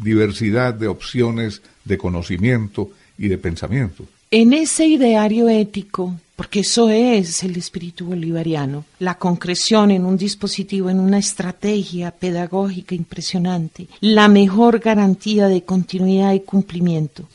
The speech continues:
Speaker 2: Cuando yo pienso, por ejemplo, que se funda el Instituto de Derecho o la Facultad de Derecho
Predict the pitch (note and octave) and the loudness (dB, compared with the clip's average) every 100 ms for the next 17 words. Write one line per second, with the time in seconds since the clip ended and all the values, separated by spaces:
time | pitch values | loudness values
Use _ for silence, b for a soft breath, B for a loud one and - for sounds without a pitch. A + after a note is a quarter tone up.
0 | _ - G#3 G3 G3+ G#3 G#3 A#3+ A#3 A3+ | _ -2 0 2 4 2 2 6 6 6
1 | A3+ A3 G3+ G#3+ G3+ G#3 G#3 - G3 F#3+ | 2 0 4 4 2 0 -2 -2 -6 -6
2 | - - G#3 G3+ B3 B3 A3+ G#3 G#3+ G#3 | -4 0 0 0 4 8 8 8 2 -4
3 | - G3 G3+ F#3 G3 - G#3+ G#3 A3 G3 | -6 2 2 2 -2 -2 0 2 4 4
4 | F#3 G#3 G#3 G#3 F#3 F3+ F#3 - F#3+ G3 | 2 2 2 0 0 -4 -6 -4 -2 0
5 | F#3+ G3+ G3 G3 G3 | 2 2 2 0 -4